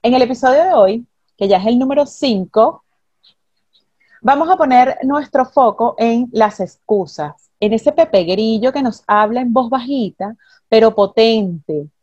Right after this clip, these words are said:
que hace que gane la batalla y logre tomar acción sobre nuestra propia voluntad. ¿Quieres saber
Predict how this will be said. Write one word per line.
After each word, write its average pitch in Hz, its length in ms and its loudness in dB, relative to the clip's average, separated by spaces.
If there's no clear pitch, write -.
que 240 100 2
hace 240 220 0
que 302 120 0
gane 226 200 0
la 277 120 0
batalla 233 680 0
y 233 180 -2
logre 214 400 2
tomar 202 400 -2
acción 220 540 -4
sobre 220 540 -2
nuestra 190 400 -6
propia 190 440 -4
voluntad. 160 460 -6
¿Quieres 311 240 4
saber 285 460 0